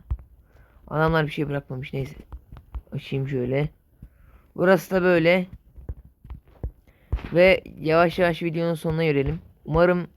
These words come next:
videoyu beğenmişsinizdir. Kanala abone olup ve like atmayı unutmayın. Gelecek videoda hangi oynamam-, oyunu oynamamı isterseniz yorumlara yazabilirsiniz.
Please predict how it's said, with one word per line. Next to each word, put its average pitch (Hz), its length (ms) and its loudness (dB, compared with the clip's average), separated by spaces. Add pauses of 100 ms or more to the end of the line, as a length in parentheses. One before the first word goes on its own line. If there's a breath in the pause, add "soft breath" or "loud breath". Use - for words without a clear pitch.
(120)
videoyu 165 580 0
beğenmişsinizdir. 151 1000 -4 (1700 loud breath)
Kanala 151 260 2
abone 165 240 2
olup 170 160 -4
ve 160 40 -2
like 156 380 2
atmayı 151 320 -4
unutmayın. 151 540 -6 (1400 loud breath)
Gelecek 151 420 0
videoda 170 560 2
hangi 160 360 -2
oynamam-, 160 520 -2 (120)
oyunu 151 440 0
oynamamı 151 400 2
isterseniz 156 840 -4 (1040)
yorumlara 156 560 2
yazabilirsiniz. 143 1200 -6